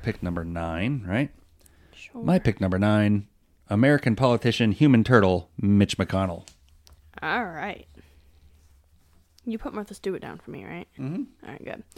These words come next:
Speaker 2: So just because you wanted it, I'm taking my King Charles back.
Speaker 1: Oh, all right. That's fair.
Speaker 2: What's his wife's name?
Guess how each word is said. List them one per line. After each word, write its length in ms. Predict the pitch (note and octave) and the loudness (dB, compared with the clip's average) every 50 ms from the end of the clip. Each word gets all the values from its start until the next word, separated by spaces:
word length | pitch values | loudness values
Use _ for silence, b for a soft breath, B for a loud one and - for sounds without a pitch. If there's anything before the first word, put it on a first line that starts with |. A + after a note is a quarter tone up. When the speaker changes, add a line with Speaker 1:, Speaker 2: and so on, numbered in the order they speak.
| B B B B B B B B B B | B B B B B B B B B B
Speaker 2:
So 180 | _ - B3 A#3 | _ -8 -8 -6
just 200 | A#3 D4+ E4+ - | -6 -6 -4 -4
because 460 | F4 E4 - C#4+ D4 C#4 C4+ C4 B3 - | -4 -4 -2 -2 0 0 0 0 -2 -4
you 240 | - - F4+ F#4 E4 | 0 4 4 4 6
wanted 400 | C#4+ D#4 F4+ G4 D#4+ A#3+ G#3 G3+ | 4 2 2 2 2 2 0 0
it, 220 | G3+ A#3 C#4 C#4 - | 0 -2 -2 -2 -2
I'm 380 | - A#3 C4 C#4+ D4+ D4+ C#4+ | -2 0 0 2 0 0 0
taking 440 | C#4 C#4 B3+ B3+ - B3 A#3+ A#3+ A#3 | 0 0 -2 0 -2 -4 -4 -2 -2
my 540 | G#3+ G3+ G3+ G#3 G#3+ G#3+ G#3 G#3 G#3 G3+ G3+ - | -4 -4 -4 -4 -4 -4 -2 -4 -4 -6 -8 -10
King 240 | - - G#3+ G3+ G3 | -10 -8 -8 -6 -6
Charles 320 | - G3 F3 D3 - F3 - | -4 -4 -4 -4 -4 -6 -4
back. 360 | - - - - - - - - | -4 -4 -4 -4 -8 -16 -8 -2
Speaker 1:
Oh, 840 | - A2+ B2 A#2 - G#2 F#2+ F2+ G2+ G2 G2 G2+ G2+ F#2+ F#2 F2 E2 - - | 2 4 4 4 4 2 0 0 0 0 0 0 0 -2 -4 -6 -10 -12 -16
all 80 | - F#2 | -12 -10
right. 340 | G#2+ G#2+ G2 F#2 F#2 F#2+ - _ _ - | -10 -8 -8 -8 -10 -10 -12 _ _ -14
That's 180 | G#2 A2+ - - | -12 -12 -12 -12
fair. 320 | - G2 F2 E2+ F2+ F2 - | -10 -10 -8 -8 -10 -12 -12
Speaker 2:
What's 140 | - B3 - | -14 -12 -10
his 120 | F4+ F4 - | -10 -4 -2
wife's 220 | F#4+ F#4 F#4 - | -2 -2 -2 -2
name? 240 | F#4+ F#4+ F#4 F#4 F4+ | -4 -4 -4 -4 -6